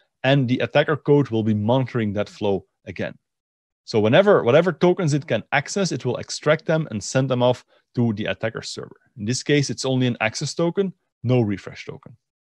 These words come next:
There's some trick to hide the refresh token, but not the access token because the application actually needs that token. And of course, the access tokens, once they're extracted, the application or the attacker can use them just like the application does. So now the attacker can post a review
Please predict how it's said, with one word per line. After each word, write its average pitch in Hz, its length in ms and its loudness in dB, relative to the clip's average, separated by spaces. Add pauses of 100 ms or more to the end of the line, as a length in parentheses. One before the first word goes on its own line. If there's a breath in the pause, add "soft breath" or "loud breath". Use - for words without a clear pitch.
(140)
There's 113 340 0
some 135 280 -2
trick 143 340 -4
to 117 80 -8
hide 107 320 0
the 127 80 -4
refresh 135 380 -2
token, 139 340 -2 (300 soft breath)
but - 100 -18
not 113 240 0
the 110 80 -6
access - 320 -6
token 110 300 -4
because 98 240 -8
the 95 80 -4
application - 500 -8
actually 98 320 -10
needs 92 540 -8 (100)
that 85 220 -14
token. - 340 -16 (1080 soft breath)
And 208 100 6
of 196 120 2
course, 185 240 6
the 151 120 -2
access 160 320 0
tokens, 175 400 -2
once 143 220 2
they're 113 160 2
extracted, 143 500 -2
the 131 80 0
application 123 640 -2
or 113 100 0
the 113 120 0
attacker 135 320 0
can 104 240 -2
use 117 280 2
them 143 260 2
just - 260 -4
like 117 120 -4
the 107 120 -2
application 98 580 -6
does. - 320 -14 (260)
So 107 160 -6
now 107 260 4
the 135 120 2
attacker 131 300 0
can 110 160 -2
post 135 280 2
a 120 60 2
review 131 480 2